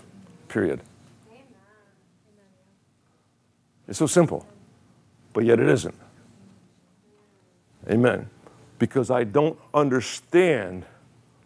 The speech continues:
Speaker 1: what he wants me to do. Last week I went through quite a few scriptures, and I was, I was proving the point of obedience, that what, how important obedience is, to obey.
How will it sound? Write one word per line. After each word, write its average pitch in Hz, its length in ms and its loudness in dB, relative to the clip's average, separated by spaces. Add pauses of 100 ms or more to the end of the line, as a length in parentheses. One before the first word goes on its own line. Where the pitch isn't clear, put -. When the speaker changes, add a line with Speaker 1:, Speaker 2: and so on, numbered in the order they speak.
(160)
Speaker 1:
what 107 120 0
he 110 60 2
wants 110 360 0
me 107 100 -2
to 95 100 -2
do. 98 280 0 (1400)
Last 147 300 0
week 143 160 0
I 123 80 4
went 123 240 0
through 113 320 -4 (400)
quite 127 200 2
a 110 40 -2
few 123 180 -8
scriptures, 113 520 -6
and 107 100 -6
I 101 60 -2
was, 101 260 -8
I 104 80 -2
was 104 160 2
proving 117 480 2
the 95 60 0
point 127 380 0
of 98 140 -4
obedience, 98 800 -4 (880)
that 104 160 -6 (200)
what, 120 180 -4
how 131 240 2
important 110 460 -4
obedience 101 560 -4
is, 82 320 -12
to 104 160 0
obey. 98 320 0